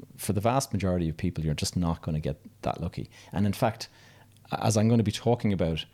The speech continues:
in the next episode of this podcast, I'm gonna be talking about my worst deals where I got very unlucky. But the best way to describe this deal was just,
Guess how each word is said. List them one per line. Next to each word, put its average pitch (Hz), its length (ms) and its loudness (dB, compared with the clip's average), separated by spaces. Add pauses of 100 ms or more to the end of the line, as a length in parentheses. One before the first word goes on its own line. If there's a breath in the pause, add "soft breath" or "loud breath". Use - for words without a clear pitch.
(120)
in 82 120 -2
the 78 80 2
next 110 340 2
episode 80 560 -2 (400 soft breath)
of 78 80 -8
this - 120 -4
podcast, - 640 -4
I'm - 120 -2
gonna 87 80 2
be 85 80 -2
talking 98 340 -2
about 78 280 0 (420 loud breath)
my 78 140 0
worst 107 360 2
deals 52 400 -6
where 78 140 0
I 82 80 2
got 82 200 -4
very 82 380 0
unlucky. 98 540 0 (640 loud breath)
But 95 240 -2 (220 loud breath)
the - 80 -6
best 160 240 4
way 131 80 2
to 117 100 -2
describe 95 400 0
this 95 140 -2
deal 85 280 0
was 80 240 -2
just, - 240 -10